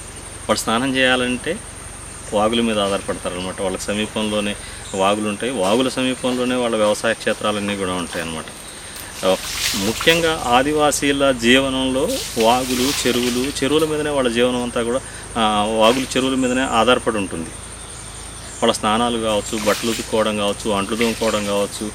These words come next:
పూర్తిగా ఈ వాగులు, చెరువుల మీదనే వాళ్ళ జీవనం అంతా ఆధారపడి ఉంటుంది. ప్రస్తుతం అయితే మనం, ఆ, వ్యవసాయ క్షేత్రంలో నుంచి ఇక్కడికి వచ్చాం. ఇక మనోళ్ళు అయితే స్నానాలు చేస్తూ ఉన్నారు. ఇట్లా,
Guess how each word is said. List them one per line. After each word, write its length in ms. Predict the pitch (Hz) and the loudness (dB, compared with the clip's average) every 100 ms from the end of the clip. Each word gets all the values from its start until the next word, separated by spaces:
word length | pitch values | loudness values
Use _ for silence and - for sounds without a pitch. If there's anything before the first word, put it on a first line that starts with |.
| - - - - | -10 -14 -10 0
పూర్తిగా 520 | 214 - 165 98 85 - - - - - | 0 4 6 6 4 -2 -10 -14 -6 2
ఈ 80 | 123 | 4
వాగులు, 440 | 113 123 139 147 - | 6 6 4 -2 0
చెరువుల 200 | 131 131 | -2 0
మీదనే 320 | 131 127 135 - - - - 113 | -2 -2 -4 -6 -14 -16 0 4
వాళ్ళ 500 | 113 117 107 104 98 - - | 8 8 8 6 2 -6 -4
జీవనం 380 | 101 127 139 131 | 6 6 8 4
అంతా 220 | 120 123 | 2 2
ఆధారపడి 440 | 110 123 123 120 | 4 4 2 0
ఉంటుంది. 280 | 120 123 139 | 0 -2 -4
ప్రస్తుతం 380 | 151 113 - 143 | -2 -4 -2 -2
అయితే 180 | 127 127 | 0 0
మనం, 220 | 127 113 - - - | 0 -2 -6 -14 0
ఆ, 40 | 104 | 8
వ్యవసాయ 340 | 107 110 120 | 8 10 6
క్షేత్రంలో 460 | - 127 127 123 123 | 8 6 6 6 8
నుంచి 420 | 117 113 113 110 | 6 6 6 6
ఇక్కడికి 460 | 107 113 113 104 135 | 6 6 8 8 8
వచ్చాం. 260 | - 139 | 8 8
ఇక 500 | - - - 104 104 | 6 4 6 6 8
మనోళ్ళు 240 | 117 135 127 | 8 8 8
అయితే 200 | 127 120 | 8 6
స్నానాలు 380 | - 120 147 | 8 8 8
చేస్తూ 320 | 127 110 - 117 | 8 6 4 4
ఉన్నారు. 300 | 110 107 104 - - - - - 98 110 - - - 113 | 4 2 2 2 0 -2 -4 -4 -4 -6 -8 -8 -8 -6
ఇట్లా, 300 | 113 104 | -2 0